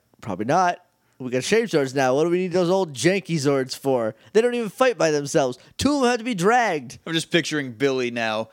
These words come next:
Speaker 2: He's already tore down the other five Zords. He's just got a wrench in his hand. He's staring down Red Puncher, and he's trying to figure out if he should recycle it or, or, or
Speaker 1: <laughs>
Speaker 2: not.
Speaker 1: He's like, "Oh, he punches so good, though.
Speaker 2: <laughs>
Speaker 1: I'll leave it. I hope.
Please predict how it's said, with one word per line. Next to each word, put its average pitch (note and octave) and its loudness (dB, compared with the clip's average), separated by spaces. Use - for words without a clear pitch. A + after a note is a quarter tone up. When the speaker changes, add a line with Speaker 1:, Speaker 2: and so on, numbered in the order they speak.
Speaker 2:
He's C#3 0
already F#3+ 2
tore E3 2
down C3 -2
the C3 -2
other A2+ -2
five G#2 -4
Zords. G2 -6
He's A#2 -8
just C3+ -6
got D3 2
a C3+ -2
wrench A#2+ -4
in A2 -10
his G#2+ -12
hand. G#2+ -10
He's G#2 -10
staring A2+ -4
down G#2+ -4
Red G#2 -4
Puncher, G2+ -8
and G2 -10
he's G2+ -18
trying B2 -4
to A#2 -10
figure A2+ -4
out G2 -4
if - -14
he G2+ -14
should G2+ -8
recycle B2+ -2
it C3 -8
or, B2+ -2
or, B2+ 4
or - 2
Speaker 1:
<laughs> - -10
Speaker 2:
not. A#2+ -2
Speaker 1:
He's C3+ -2
like, C#3+ -2
"Oh, D#3 0
he D3+ 2
punches D3 -2
so A#2+ -4
good, G#3 0
though. - 0
Speaker 2:
<laughs> - -10
Speaker 1:
I'll G2+ -8
leave F#2+ -10
it. G2+ -8
I A#2+ -6
hope. G2 -4